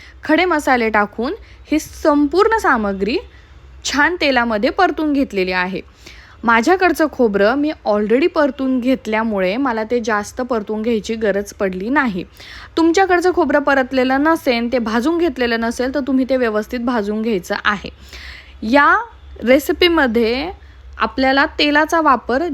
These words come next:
जास्त होतो, कारण तेल हे as a preservative म्हणून काम करतं. ते तुमचा मसाला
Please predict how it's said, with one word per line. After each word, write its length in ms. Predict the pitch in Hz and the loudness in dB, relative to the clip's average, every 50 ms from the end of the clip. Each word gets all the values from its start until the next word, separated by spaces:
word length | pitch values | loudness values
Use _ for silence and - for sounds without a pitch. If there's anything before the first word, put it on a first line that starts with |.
| 226 196 190 | -6 -6 -2
जास्त 420 | 262 269 254 277 - - - - | 0 2 2 2 -2 -4 -2 0
होतो, 600 | 311 269 247 226 190 - - 170 170 220 311 359 - - - - | 0 2 2 2 0 0 -2 -6 -4 -6 -6 -10 -14 -18 -8 0
कारण 460 | 269 262 269 269 262 233 202 220 269 330 - - - - | 2 2 4 4 2 0 -4 -4 -6 -8 -10 -10 -4 -2
तेल 220 | 285 277 294 302 | 0 0 0 -2
हे 220 | 277 247 247 247 302 | -2 -2 -2 -4 -4
as 340 | - - - 240 277 311 | -6 -4 -2 0 0 2
a 200 | 359 427 415 - | 0 0 -2 0
preservative 600 | 330 339 311 262 311 320 311 277 262 226 - 254 262 | 0 0 0 0 0 0 0 0 0 -2 -2 -4 -2
म्हणून 340 | 262 277 247 226 233 269 311 | -2 -2 -2 -2 -4 -6 -4
काम 340 | - 311 269 220 220 214 | 0 2 2 2 2 0
करतं. 440 | 185 - 180 170 170 175 - 185 294 427 - - - - - - - - | -2 -2 -4 -4 -4 -4 -4 -4 -4 -4 -6 -12 -20 -20 -20 -20 -12 -4
ते 80 | - 381 | -2 -2
तुमचा 320 | 349 370 330 330 311 339 | 0 0 -2 -2 0 0
मसाला 460 | 311 302 302 285 285 247 - 254 311 | 0 -2 -2 -2 -2 -4 -4 -4 -6